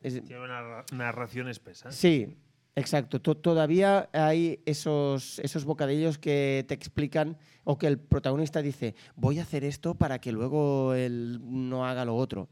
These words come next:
Speaker 1: Y dices, "Vale, eh, eh, con las viñetas, con los dibujos ya me vale.
Speaker 2: Ya lo he
Speaker 1: No
Speaker 2: pillado.
Speaker 1: necesito, eh, esa explicación". Pero bueno,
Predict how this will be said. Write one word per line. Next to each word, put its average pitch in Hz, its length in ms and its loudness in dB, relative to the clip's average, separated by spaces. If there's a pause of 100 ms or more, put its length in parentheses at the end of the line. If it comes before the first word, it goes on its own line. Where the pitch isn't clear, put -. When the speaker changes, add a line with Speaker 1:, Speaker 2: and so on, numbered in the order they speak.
Speaker 1:
Y 127 120 -4
dices, 107 260 -10
"Vale, 117 360 -8
eh, 120 440 -6
eh, 123 140 -8
con 135 180 -4
las 120 140 -6
viñetas, 127 360 -6
con 139 120 -6
los 117 100 -2
dibujos 123 320 -6
ya 127 100 -6
me 117 140 -6
vale. 110 320 -6
Speaker 2:
Ya 127 240 -10
lo 104 80 -6
he - 20 -8
Speaker 1:
No 127 120 0
Speaker 2:
pillado. 139 80 0
Speaker 1:
necesito, 127 680 -4
eh, 104 680 -4
esa 107 140 -6
explicación". 104 540 -8
Pero 127 160 2
bueno, 117 180 2